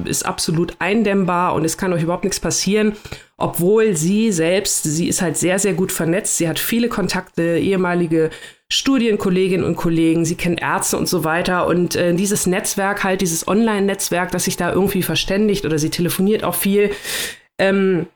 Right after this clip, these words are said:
da bekommt sie halt andere Dinge mit aus den Krankenhäusern, wo, ähm,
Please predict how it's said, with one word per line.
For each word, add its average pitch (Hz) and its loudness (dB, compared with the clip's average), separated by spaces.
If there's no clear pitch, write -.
da 185 2
bekommt 214 0
sie 214 0
halt 202 0
andere 196 2
Dinge 160 2
mit 143 2
aus 160 -2
den 170 0
Krankenhäusern, 135 0
wo, 165 2
ähm, 170 2